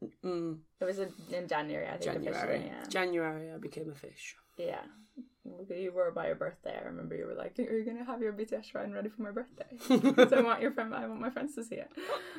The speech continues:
Speaker 2: So yeah, that's good. And yeah, we're gonna talk about Indigo. But before,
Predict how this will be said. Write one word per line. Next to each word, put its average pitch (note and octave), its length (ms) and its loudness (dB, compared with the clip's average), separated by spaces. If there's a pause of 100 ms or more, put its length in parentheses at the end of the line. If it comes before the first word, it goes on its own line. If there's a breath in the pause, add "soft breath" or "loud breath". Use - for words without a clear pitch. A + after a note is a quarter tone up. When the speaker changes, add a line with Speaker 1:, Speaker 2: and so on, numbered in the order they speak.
(220 loud breath)
Speaker 2:
So - 160 -6
yeah, E3+ 340 -2
that's - 240 -8
good. - 300 -4 (500 loud breath)
And G3+ 400 2
yeah, G#3 220 6
we're G#3 80 -2
gonna A#3 140 0
talk B3 120 0
about G#3+ 360 0 (200)
Indigo. F3 560 0 (480)
But - 240 0
before, E3 560 0